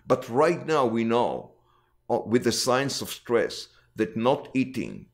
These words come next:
turn on the stress response system to improve you.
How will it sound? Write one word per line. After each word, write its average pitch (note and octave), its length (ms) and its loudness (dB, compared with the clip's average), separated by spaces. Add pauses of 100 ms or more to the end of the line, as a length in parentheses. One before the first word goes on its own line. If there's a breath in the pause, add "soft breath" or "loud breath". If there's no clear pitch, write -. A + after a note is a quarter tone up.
(500)
turn C3+ 280 2
on G#2 360 0
the G2 220 -4
stress - 500 0
response A2 480 -2
system F#2 460 -4
to A2 120 -8
improve G2 640 0
you. - 320 -8